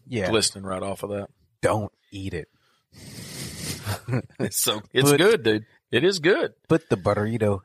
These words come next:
Speaker 1: down.
Speaker 2: Yeah, they're marketing that to you right there.
Speaker 1: Yeah, it's easy.
Speaker 2: It's
Speaker 1: It's got,
Speaker 2: good.
Speaker 1: it's cheap.
Speaker 2: It's got, it's got beans and chicken in it. I
Speaker 1: I
Speaker 2: mean,
Speaker 1: know.
Speaker 2: how can it not be good
Speaker 1: Beans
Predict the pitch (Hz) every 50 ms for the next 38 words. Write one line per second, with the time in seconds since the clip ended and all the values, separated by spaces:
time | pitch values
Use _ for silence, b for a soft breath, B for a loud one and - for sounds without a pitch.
0 | _ _ 92 92 95 92 90 87 82 78 78 - - 95 107 101 101 101 110 117
1 | 120 135 160 170 - 113 101 104 104 104 98 - - 113 104 98 95 101 101 101
2 | 90 - 95 98 95 92 - _ _ - 160 165 117 85 104 - _ _ _ -
3 | 131 - - 190 190 - - - - _ _ - 175 - - 277 294 330 339 -
4 | - - - 440 403 381 339 - _ _ _ _ _ _ - - 156 - - -
5 | 120 117 104 104 - _ _ _ _ - 123 - - 120 104 98 101 113 113 113
6 | 113 107 95 92 92 90 - - 113 107 - - 87 90 90 87 - - - -
7 | 95 95 98 101 123 156 160 151 - _ - 110 - - 110 98 107 113 110 107
8 | 113 110 110 120 131 - 110 101